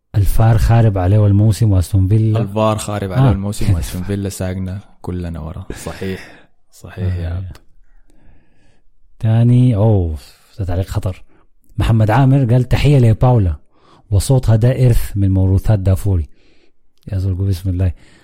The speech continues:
Speaker 1: "ويا حسن، أنا ممكن أجمع برشلوني-، برشلونية ونكتب أسامينا <laughs> أصحاب حسن،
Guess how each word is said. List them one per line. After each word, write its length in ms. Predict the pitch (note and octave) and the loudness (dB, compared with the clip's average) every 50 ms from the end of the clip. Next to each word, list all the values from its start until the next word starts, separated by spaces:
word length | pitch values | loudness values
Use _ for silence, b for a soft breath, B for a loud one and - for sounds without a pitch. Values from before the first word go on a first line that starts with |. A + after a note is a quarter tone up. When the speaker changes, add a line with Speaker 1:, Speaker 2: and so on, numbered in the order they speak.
| b b b b b b b | b b b b b b b
Speaker 1:
"ويا 160 | - A2+ G#2+ G#2+ | 2 2 2 4
حسن، 240 | A#2+ C3+ - C3+ | 2 2 4 4
أنا 200 | B2 C3 C3 B2+ | 4 6 6 6
ممكن 340 | B2 B2+ C3+ C#3 - - B2 | 6 4 4 2 2 2 2
أجمع 220 | B2+ B2+ B2 A2 G#2 | 4 4 4 4 4
برشلوني-، 600 | G#2 G#2 G2+ F2 F2+ G#2 G2+ A2 A#2+ B2+ A#2 G2 | 2 2 2 2 2 2 2 4 2 2 2 2
برشلونية 720 | G2 F#2 - G2+ G2+ G2+ G2+ A2+ C3 B2+ A#2+ C#3 D#3 - B B B B B B B - | 2 2 2 2 2 4 4 4 4 4 2 0 -2 -6 B B B B B B B 0
ونكتب 280 | A2 B2+ - - A2+ | 0 2 2 2 2
أسامينا 840 | G#2 - - G#2 G2+ G2+ A2 A#2 A#2+ A#2 A#2+ - - - C#3 B2 - - _ - | 2 2 2 2 2 4 4 4 4 4 4 4 4 2 0 0 -4 -12 _ -18
<laughs> 320 | - - - - - - | -16 -14 -14 -12 -4 -4
أصحاب 360 | A2+ - - - A2 A2 G2 | -4 -4 -2 0 0 0 0
حسن، 340 | - - A2 G#2 - - F#2 | 0 0 -2 -2 -2 -6 -12